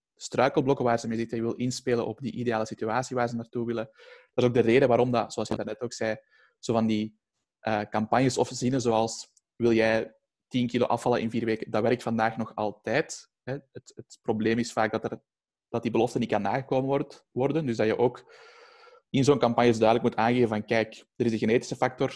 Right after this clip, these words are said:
We kunnen dat niet voor iedereen garanderen. Wij gaan je proberen te helpen, maar hou er rekening mee dat wij op een duurzame manier werken." Dat is ook jouw verantwoordelijkheid als coach,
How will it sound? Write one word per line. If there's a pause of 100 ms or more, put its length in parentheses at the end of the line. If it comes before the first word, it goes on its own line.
(100)
We
kunnen
dat
niet
voor
iedereen
garanderen.
Wij
gaan
je
proberen
te
helpen,
maar
hou
er
rekening
mee
dat (240)
wij
op
een
duurzame
manier
werken."
Dat
is
ook
jouw
verantwoordelijkheid
als
coach,